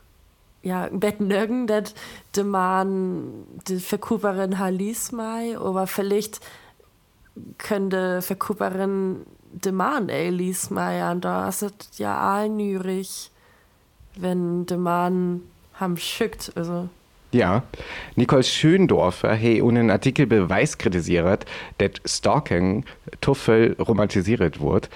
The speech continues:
Speaker 2: Hat ja bis bald, dass wir Arkedei der Begriff Stalking brück, wann es blut ja am Gong Lied bei Social Media,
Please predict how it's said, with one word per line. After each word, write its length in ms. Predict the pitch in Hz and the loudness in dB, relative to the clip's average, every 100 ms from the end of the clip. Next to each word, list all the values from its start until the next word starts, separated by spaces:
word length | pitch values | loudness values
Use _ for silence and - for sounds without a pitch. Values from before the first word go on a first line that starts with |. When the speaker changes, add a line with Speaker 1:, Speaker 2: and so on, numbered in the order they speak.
| - | -6
Speaker 2:
Hat 140 | 101 | 0
ja 100 | 113 - | 0 2
bis 160 | 135 - | 0 2
bald, 320 | 110 107 107 | 4 6 6
dass 140 | 98 | 4
wir 100 | - | 2
Arkedei 600 | - 107 107 101 92 98 98 - - | 0 0 2 2 4 4 2 -6 -2
der 80 | 95 | 0
Begriff 380 | 90 92 95 - - | 2 2 2 0 -6
Stalking 800 | - - 104 113 - 95 98 92 | -6 2 2 2 2 2 2 0
brück, 500 | - 92 120 - - - | 0 2 2 0 -8 -4
wann 240 | 87 98 | 0 2
es 100 | 98 92 - | 2 0 0
blut 240 | 107 110 | 2 4
ja 240 | - - - | 2 0 0
am 240 | - 95 82 | 0 0 2
Gong 320 | 95 90 90 | 2 2 0
Lied 320 | 92 107 - | 0 0 0
bei 400 | 98 90 90 85 | 2 4 4 2
Social 360 | - 101 - 92 | 2 2 4 4
Media, 440 | 101 120 90 85 | 4 4 4 4